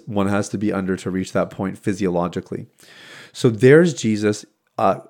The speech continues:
the, the most pain in the world because he's aware of what he's about to endure, which is not just death, but a crucifixion for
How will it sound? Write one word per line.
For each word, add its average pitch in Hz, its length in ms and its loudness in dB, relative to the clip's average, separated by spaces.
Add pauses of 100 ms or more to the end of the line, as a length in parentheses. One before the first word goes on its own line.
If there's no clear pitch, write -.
the, 135 420 -2
the 120 280 -2
most 139 340 0
pain 147 200 -2
in 131 100 -2
the 120 60 -2
world 104 220 0
because 113 220 -8
he's 131 160 0
aware 127 500 4
of 98 140 2
what 107 140 -2
he's 107 180 -4
about 101 260 2
to 110 120 -4
endure, 95 500 -4 (320)
which - 260 0
is 120 160 -4
not 151 260 0
just 117 300 -4
death, - 400 -2 (200)
but 104 120 -2
a 120 140 -2
crucifixion 123 1080 -4 (500)
for - 320 -2